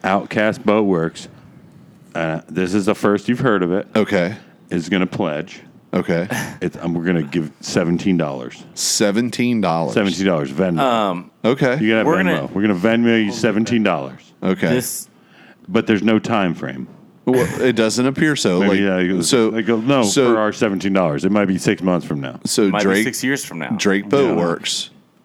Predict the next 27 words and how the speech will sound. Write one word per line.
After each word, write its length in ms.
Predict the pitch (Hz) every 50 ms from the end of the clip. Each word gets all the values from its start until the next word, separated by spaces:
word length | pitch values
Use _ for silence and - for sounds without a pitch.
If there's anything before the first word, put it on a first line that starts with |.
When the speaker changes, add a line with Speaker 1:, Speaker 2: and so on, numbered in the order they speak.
| _ _ _ _ _ _ _ _ _ _ - -
Speaker 2:
put 160 | - 123 95
up 260 | 92 82 - - -
the, 360 | - 98 90 87 87 87 - - - _ -
you 80 | 92 85
know, 200 | 80 78 78 - -
if 160 | 87 80 71
you 240 | 82 80 78 78 76
Speaker 1:
Got 80 | - -
Speaker 2:
take 200 | 104 95 92 85
one 160 | 104 110 117
of 80 | 120 127
our 60 | 143
Speaker 1:
two 140 | 127 127 135
Speaker 2:
flies 320 | - 104 101 120 120 113
Speaker 1:
lids. 380 | 98 - - - - - - - - _ - - - - - _ _ _ -
Speaker 2:
and 180 | 110 110 101 98
you 180 | 95 95 90 87
leave 540 | 85 87 90 90 104 110 113 120 120 117 104
a 80 | 92 76
fly, 580 | - - 78 76 73 67 65 65 67 67 - - _ _ _ _ _ _
and 100 | - 104
you 60 | 107
have 120 | 110 110 -
to, 180 | - 202 196 -
they 200 | - 104 104 101
have 180 | 110 110 104 -
to 160 | 117 101 -